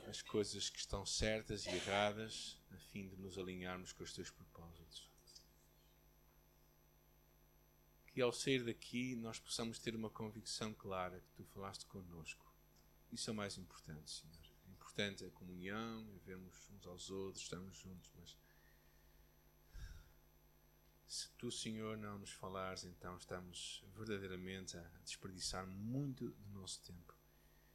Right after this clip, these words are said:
Oramos que seja um lugar, que seja uma casa de pão,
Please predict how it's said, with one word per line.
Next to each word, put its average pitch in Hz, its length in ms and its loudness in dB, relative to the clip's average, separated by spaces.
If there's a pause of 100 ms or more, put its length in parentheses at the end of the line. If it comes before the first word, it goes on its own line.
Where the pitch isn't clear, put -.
(380)
Oramos 120 340 10
que - 80 2
seja 107 560 10 (140)
um 107 100 2
lugar, 107 480 10
que - 60 2
seja 104 200 6
uma 98 160 4
casa 98 400 6
de 92 100 -4
pão, 87 380 0